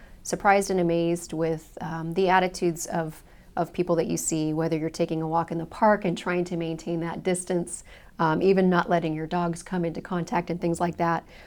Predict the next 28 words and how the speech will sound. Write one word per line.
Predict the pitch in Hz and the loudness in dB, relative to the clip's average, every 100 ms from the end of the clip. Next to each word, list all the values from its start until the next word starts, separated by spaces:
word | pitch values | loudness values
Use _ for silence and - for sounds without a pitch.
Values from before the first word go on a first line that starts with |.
| - - - | -20 -18 2
Um, | 175 170 170 - | 4 6 4 0
but | 185 208 | 4 6
I | 196 | 6
think | 240 240 | 4 6
that | 226 | 6
as | 208 | 6
a | 196 | 2
community, | - 196 208 202 196 - | 0 0 2 2 2 2
we're | 185 185 | 0 2
gonna | 190 220 | 2 2
get | - 180 | -2 -2
through | 175 160 | -2 0
this. | 165 202 - - - - - - | 0 -2 -6 -12 -20 -20 -8 2
Um, | 170 160 165 170 | 4 6 2 0
our | - 190 | 2 2
community | - 196 196 | 2 0 2
is | 190 | 0
gonna | 190 180 | 2 0
end | - 175 180 | 0 -2 2
up | 180 175 - | 2 2 0
out | 175 196 | 2 2
of | 202 | 2
this | 170 170 - - - | 0 -2 -8 -12 -8
stronger | - 170 170 | -6 -2 -2
than | 165 | -4
it | 160 | -4
ever | 165 185 | -2 0
was. | 190 208 240 - | 0 -2 -4 -10